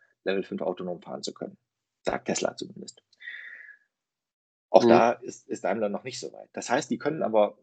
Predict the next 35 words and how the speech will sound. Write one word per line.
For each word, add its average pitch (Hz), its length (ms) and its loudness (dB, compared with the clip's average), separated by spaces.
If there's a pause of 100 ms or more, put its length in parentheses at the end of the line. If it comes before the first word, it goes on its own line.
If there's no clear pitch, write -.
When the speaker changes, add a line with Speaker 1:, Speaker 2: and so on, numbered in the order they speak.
(260)
Speaker 1:
heute 123 260 -2
schon 107 240 -4
Daten 107 420 0
sammeln 101 400 -4
mit 98 120 -8
dem, 113 180 -6
was 98 140 -10
sie - 60 -8
in 92 60 -6
den 87 100 -12
Fahrzeugen 87 440 -6
drin 107 280 -10
haben 139 220 -4
und, - 180 -10 (420)
ähm, 101 300 0
ihre 110 180 0
neuronalen 92 680 2
Netze 113 420 -6
für - 140 -10
das 101 180 -6
ganze 98 220 -6
Thema, 90 420 -2 (160)
ähm, 87 460 -6
autonom 95 560 -4 (540)
trainieren. 107 460 0 (180)
Und 107 100 -6
zwar 107 160 6
auf 101 100 0
Basis 110 300 2
von 107 160 -4
Realdaten. 98 800 0 (960)
Speaker 2:
Ja, 104 300 -4 (580)
spannend. 104 400 2
Speaker 1:
Daimler 139 200 6
Speaker 2:
Ja. - 60 -10